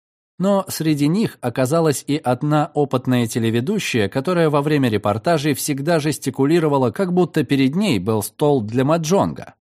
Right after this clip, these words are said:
Никто не знал, почему она в тот день не вернулась в пятизвёздочный отель. Она была одета так же, как и прошлым вечером,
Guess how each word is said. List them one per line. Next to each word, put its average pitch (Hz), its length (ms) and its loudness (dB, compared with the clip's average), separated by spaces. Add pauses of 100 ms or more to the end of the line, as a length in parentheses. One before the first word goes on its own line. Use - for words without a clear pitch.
(220)
Никто 180 400 0
не 85 160 0
знал, 120 500 -2 (140)
почему 180 500 0
она 78 200 -2
в - 60 -12
тот 98 220 -2
день 160 400 0
не 165 220 0
вернулась 117 720 2
в - 100 -20
пятизвёздочный 95 960 -2
отель. - 400 -10 (920)
Она 202 180 2
была 175 260 4
одета 156 380 2
так 151 220 2
же, 123 160 0
как 120 260 -2
и 117 60 2
прошлым 120 520 0
вечером, 110 600 -6